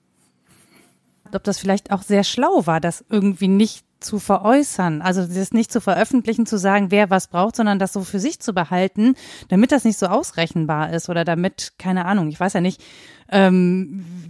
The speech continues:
ob das vielleicht auch gefährlich gewesen wäre, wenn man das rausgekriegt hätte, was wer hat oder wie das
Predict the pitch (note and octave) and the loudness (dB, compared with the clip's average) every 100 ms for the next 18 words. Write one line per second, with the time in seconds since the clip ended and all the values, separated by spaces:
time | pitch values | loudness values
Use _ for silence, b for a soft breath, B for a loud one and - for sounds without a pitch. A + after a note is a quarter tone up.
0 | E3+ E3 - G3+ F#3+ - - F#3+ F3+ F#3 | -10 -8 -4 -2 -2 -4 -4 -2 0 -2
1 | F#3 G3 C4 C#4 - G3+ A#3+ A3+ G#3+ F#3 | -4 0 2 0 -2 0 0 2 0 2
2 | A#3 A3 A3 G#3 G3 G3 F#3 E3+ F#3 G3+ | 2 4 2 2 2 2 0 -2 -2 -2
3 | - G#3 A3 G#3 G#3 - F#3 G3+ - G3+ | -2 -6 -4 -6 -6 -4 0 0 0 0
4 | G3+ E3+ G3 - G3 F#3+ F3+ G#3 G#3 - | 0 0 -4 -4 -2 -2 0 0 0 -4